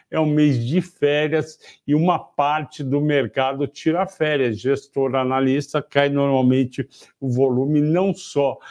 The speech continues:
tira férias o pessoal dos Estados Unidos e Canadá, mas também o pessoal da Europa. E como é que foi hoje o desempenho do mercado? Bom, de manhã, Ibovespa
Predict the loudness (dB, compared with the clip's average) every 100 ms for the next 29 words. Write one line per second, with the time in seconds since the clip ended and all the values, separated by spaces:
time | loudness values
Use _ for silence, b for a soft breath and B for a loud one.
0 | B B _ 0 2 0 -2 -2 -2 -2
1 | -6 -4 -4 -2 -2 -6 -6 -12 -4 -4
2 | 0 2 2 0 -4 -4 -2 -2 0 -2
3 | 0 -6 -2 0 2 0 0 -2 2 0
4 | 0 -4 B B _ 2 2 2 -4 _
5 | 4 6 6 4 0 -2 -4 0 0 0
6 | -2 -14 -2 2 4 2 B B -20 _
7 | 0 2 2 0 -2 -6 B -16 0 4
8 | 4 4 2 2 0 0 2 2 0 0
9 | -2 -2 -4 -2 -2 2 2 2 2 2
10 | 2 2 0 0 -2 0 -2 -2 _ -6